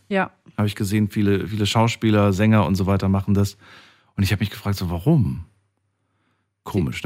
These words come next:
Speaker 2: ne?
Speaker 1: Sieht schön aus.
Speaker 2: Ja, bis dann der Trend wieder kommt, so nein, nicht dick ist in, sondern dünn ist wieder in.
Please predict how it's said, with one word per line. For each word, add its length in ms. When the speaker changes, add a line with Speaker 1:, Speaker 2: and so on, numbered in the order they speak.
Speaker 2:
ne? 140
Speaker 1:
Sieht 200
schön 240
aus. 300
Speaker 2:
Ja, 300
bis 160
dann 100
der 120
Trend 240
wieder 200
kommt, 300
so 100
nein, 240
nicht 240
dick 120
ist 140
in, 160
sondern 260
dünn 180
ist 140
wieder 260
in. 240